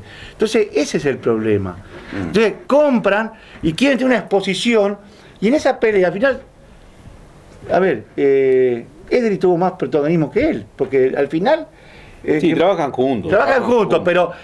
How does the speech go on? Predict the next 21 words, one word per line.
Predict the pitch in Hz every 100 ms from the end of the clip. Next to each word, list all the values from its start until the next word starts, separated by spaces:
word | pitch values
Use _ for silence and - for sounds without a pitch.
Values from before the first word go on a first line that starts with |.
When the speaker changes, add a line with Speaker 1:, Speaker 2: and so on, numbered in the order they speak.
| -
Speaker 1:
si | - 202
entre | 190 202
los | 208
dos | 240 302
la | 226
gente | 233 208
lo | 202
conoce | 202 190
más | 196 196
a |
Edri, | 196 151 131 123 - -
porque | - 190
hizo | 208 208
el |
circo | 165 - 185 185
de |
ponerse | 165 170 170
el | 165
chaleco, | 185 180 180 175 175 170 - -
comprar | 135 156 160
la, | 156 139